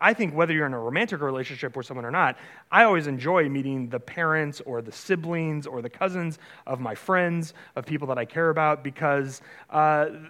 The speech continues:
they know pe-, they know this person that you care about in a way that you don't, right? They have a completely different relationship history with them, and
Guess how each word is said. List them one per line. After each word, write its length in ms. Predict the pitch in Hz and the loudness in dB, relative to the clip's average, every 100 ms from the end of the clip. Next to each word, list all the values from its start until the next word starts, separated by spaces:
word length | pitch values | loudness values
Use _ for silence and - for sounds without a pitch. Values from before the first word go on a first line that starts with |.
| _ _ _ _ - | _ _ _ _ -6
they 140 | 135 165 | -2 0
know 280 | 175 262 | 4 4
pe-, 220 | 277 - 170 | 2 -4 0
they 160 | 185 | 4
know 320 | 214 202 277 | 6 6 6
this 180 | 190 185 | 4 0
person 280 | - 208 190 | 2 0 0
that 60 | 185 | -4
you 100 | 175 | -2
care 160 | 233 | -2
about 200 | 247 160 | 2 2
in 80 | 151 | 2
a 60 | 147 | 0
way 160 | 165 | 0
that 140 | 160 151 | 0 -6
you 100 | 170 | -8
don't, 340 | 139 185 131 | -2 -2 -2
right? 160 | 120 135 | -6 -2
They 60 | |
have 140 | 156 139 | -2 -2
a 80 | |
completely 420 | 127 135 170 165 160 | -6 -8 -6 -4 -4
different 260 | 156 135 | -4 -6
relationship 560 | 123 139 151 156 156 139 | -6 -6 -8 -10 -12 -10
history 320 | 147 - 139 | -12 -6 -6
with 100 | 131 | -4
them, 220 | 127 135 | -4 -6
and 100 | 131 | -6